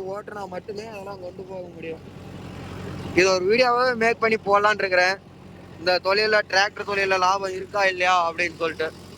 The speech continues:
நீங்களும் என்னன்னு சொல்லிட்டு மறக்காத கமெண்ட் பண்ணிட்டு போங்க. உடனே கமெண்ட் வரும், ஏன்னா டிராக்டர் தொழில லாபம் இல்லாமலாடா இத்தனை வண்டி எடுக்கிறாங்க அப்படின்னு சொல்லிட்டு. இருக்கு, But அது ஓட்டுறதை பொறுத்து, கண்ணா பின்னான்னு ஓட்டுனோம்னாலோ, இல்ல அது ஒரு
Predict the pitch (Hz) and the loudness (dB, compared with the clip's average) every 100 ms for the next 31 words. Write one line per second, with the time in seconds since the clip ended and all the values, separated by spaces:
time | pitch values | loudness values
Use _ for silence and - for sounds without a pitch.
0 | - - - - - - - - - - | -18 -18 -18 -16 -16 -16 -14 -14 -12 -12
1 | - 190 196 214 220 220 202 208 202 196 | -6 0 2 4 4 4 4 0 2 -2
2 | 190 190 180 185 185 175 175 180 175 170 | 0 0 2 2 0 0 0 0 0 -2
3 | 160 160 156 139 - - - - - 151 | 0 0 0 -6 -10 -16 -14 -14 -2 2
4 | 185 226 254 247 226 233 226 208 175 - | 2 2 0 0 -4 -6 -12 -12 -14 -16
5 | - - - 185 196 - 196 220 233 220 | -18 -10 -2 2 2 4 4 4 2 4
6 | 226 214 214 202 214 220 214 214 208 208 | 4 6 6 6 4 2 -2 -2 -2 0
7 | 214 220 226 226 208 214 214 220 220 220 | 4 6 4 2 -2 -2 2 2 0 2
8 | 220 208 196 196 190 185 165 143 - - | 0 2 0 -2 -2 -2 -2 -4 -12 -18
9 | - - - - - - - - - - | -18 -16 -16 -16 -16 -14 -14 -14 -12 -8
10 | 156 220 269 262 262 277 - - - 185 | -2 -2 2 4 4 2 -4 -14 0 2
11 | 190 185 180 175 165 165 180 240 247 233 | 4 2 4 2 2 2 4 4 2 -2
12 | 202 220 214 220 - - - - 202 226 | 0 0 0 -4 -8 -16 -2 0 4 2
13 | 220 220 226 214 208 202 202 196 196 202 | 2 0 2 2 0 0 0 2 4 2
14 | 196 196 190 180 180 175 170 151 | 2 2 0 0 -2 -2 -2 -4